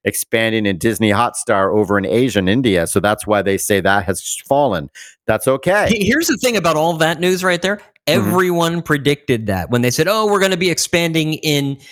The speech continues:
Speaker 2: in India." Everybody
Speaker 1: Well,
Speaker 2: said,
Speaker 1: we
Speaker 2: "Okay,
Speaker 1: did.
Speaker 2: well, expect your, expect your arpu to fall." And, uh, and, uh, you know, when they said, "Oh, here's where we plan to be, uh, in, in, uh, Q one or Q two of,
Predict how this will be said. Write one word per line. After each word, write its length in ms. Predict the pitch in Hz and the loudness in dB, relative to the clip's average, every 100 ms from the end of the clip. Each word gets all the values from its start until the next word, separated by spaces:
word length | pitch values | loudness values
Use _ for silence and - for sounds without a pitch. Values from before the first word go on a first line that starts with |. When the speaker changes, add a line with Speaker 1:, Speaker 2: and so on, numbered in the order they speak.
| - - - | -20 -20 -2
Speaker 2:
in 160 | 156 | 0
India." 340 | 151 151 120 104 | 2 2 2 2
Everybody 280 | 127 131 131 | 0 2 2
Speaker 1:
Well, 80 | |
Speaker 2:
said, 100 | 139 | 2
Speaker 1:
we 60 | 180 | 2
Speaker 2:
"Okay, 100 | 151 | 2
Speaker 1:
did. 60 | 123 | 0
Speaker 2:
well, 120 | 120 | -2
expect 360 | - - - | -2 -4 -2
your, 160 | 151 135 | -4 -2
expect 380 | 143 - 165 160 | -4 -2 -2 0
your 120 | 190 | 0
arpu 360 | 127 123 - 113 | 2 0 0 -4
to 80 | 107 | -2
fall." 380 | - 92 120 - - - - | -2 -2 -2 -6 -18 -18 -4
And, 340 | 143 139 131 135 | 0 0 0 0
uh, 240 | 135 131 - | 0 0 0
and, 300 | 139 131 123 - _ _ _ 113 | 0 0 -2 -8 _ _ _ -6
uh, 40 | - | -4
you 180 | 151 139 | 0 2
know, 40 | 131 | 2
when 120 | 127 | 0
they 80 | 127 | 0
said, 180 | 139 127 | 0 0
"Oh, 200 | 175 156 | 0 2
here's 280 | 151 175 | 0 0
where 120 | 156 156 | 0 0
we 120 | 143 | -2
plan 360 | - 147 147 | 0 0 0
to 100 | 135 | 0
be, 540 | 120 123 131 131 120 - | 0 0 2 0 -2 -4
uh, 100 | 117 - | -10 -4
in, 320 | 135 120 117 117 | 0 0 0 -2
in, 240 | - 120 120 | -2 -2 0
uh, 360 | 113 110 110 - | -2 -2 -4 -4
Q 220 | - 170 | 0 0
one 420 | 123 143 147 131 113 | 2 0 0 -2 -2
or 80 | 107 | -2
Q 160 | 135 | -2
two 180 | 120 139 | 0 0
of, 140 | 120 | -2